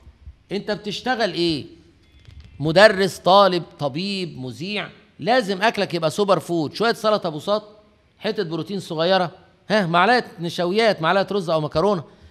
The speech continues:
لكن ما أقدرش آكل حلة محشي وأنا طبيب، ما أقدرش آكل حلة محشي وأنا بذاكر، ما أقدرش آكل طبق كبير مكرونة، ما ينفعش. يبقى قول لي أنت بتشتغل إيه؟ أقول لك تاكل إيه، وإلا ناكل غلط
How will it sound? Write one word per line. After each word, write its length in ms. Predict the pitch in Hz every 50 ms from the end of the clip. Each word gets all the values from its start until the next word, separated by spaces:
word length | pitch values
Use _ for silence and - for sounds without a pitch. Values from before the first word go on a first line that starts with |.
| _ -
لكن 220 | 139 165 - 208 208
ما 80 | 208
أقدرش 280 | 208 214 262 247 - 254
آكل 180 | 247 233 220 151
حلة 280 | - 240 254 240 208 170
محشي 400 | 220 233 247 - - 214 185 156 - - _ -
وأنا 220 | 135 208 247 254
طبيب، 500 | 247 220 220 190 233 254 254 214 151 110 - - - _ _ _ _ _ _ _ - -
ما 80 | 170
أقدرش 240 | 185 220 247 190 240
آكل 160 | 247 - 196
حلة 200 | 160 226 254 240 196
محشي 240 | 240 240 175 - 226
وأنا 120 | 214 190
بذاكر، 480 | 170 165 143 190 208 208 170 - - 113 - - _ _ _ _ _ _ - - - - -
ما 80 | 170
أقدرش 300 | 202 202 254 254 - 254
آكل 180 | 262 269 - -
طبق 220 | 233 247 254 240
كبير 300 | - - 214 214 247 240
مكرونة، 480 | 220 196 - 190 190 214 233 226 190 156
ما 100 | 147 156
ينفعش. 640 | 156 - - 202 214 190 135 107 - - - - _ - - _ - - _ _ _ _ _ - - - - - - - - _ _ -
يبقى 240 | 123 143 147 156 165
قول 180 | 185 233 262 254
لي 80 | 247
أنت 160 | 233 220 -
بتشتغل 580 | 202 165 - 175 151 - - 233 233 220 196 190
إيه؟ 260 | 202 214 220 214 185 - - - _ _ _ _ _ _ _ -
أقول 220 | 135 170 226 247
لك 120 | 240 226 -
تاكل 280 | 254 247 - 214 208
إيه، 360 | 208 220 226 220 190 135 110 - - - - _ _ _ _ _ _ - -
وإلا 400 | 135 160 202 240 254 247 220 196
ناكل 280 | 220 226 - 196 180
غلط 420 | 165 190 220 247 254 - - -